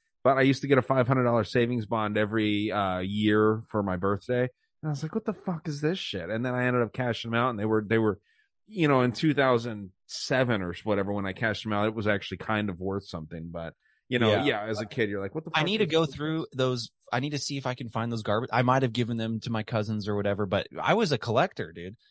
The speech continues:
Speaker 2: Uh, my, my dad, who, at my, my real dad, 'cause when I'd hang out with him, you know,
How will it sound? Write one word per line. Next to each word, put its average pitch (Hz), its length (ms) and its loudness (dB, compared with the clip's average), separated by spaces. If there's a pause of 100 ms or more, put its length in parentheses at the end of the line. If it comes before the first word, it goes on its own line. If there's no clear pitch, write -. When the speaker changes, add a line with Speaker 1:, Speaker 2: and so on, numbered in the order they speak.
(240)
Speaker 2:
Uh, 113 220 2
my, 117 320 0
my 120 160 0
dad, 180 320 0
who, 143 300 2
at 110 200 -4
my, 117 260 -2
my 123 160 0
real 156 220 0
dad, 107 300 2
'cause 120 160 -6
when 123 120 0 (200)
I'd 135 180 0
hang 143 220 2
out 101 120 -2
with 95 100 -8
him, 107 100 -4
you 104 80 -4
know, 85 160 -8